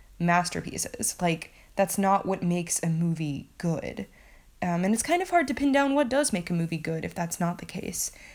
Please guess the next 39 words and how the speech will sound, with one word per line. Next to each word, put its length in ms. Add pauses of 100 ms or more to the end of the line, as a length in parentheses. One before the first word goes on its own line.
(280)
Um, 520 (1000)
I 100
think 160
it 80
has 140
a 80
lot 320
to 100
do 520
with 400
the 180
emotions 480
it 60
evokes 480
and 220
sort 220
of 120
how, 300
like, 280
m-, 200
for 140
me 180
personally, 640
how 200
much 300
you 60
care 480
about 240
the 40
characters 640
and 180
their 100
relationships. 920 (840)
Um, 500 (380)
it 260
has 360
to 140
do 500 (120)
with 520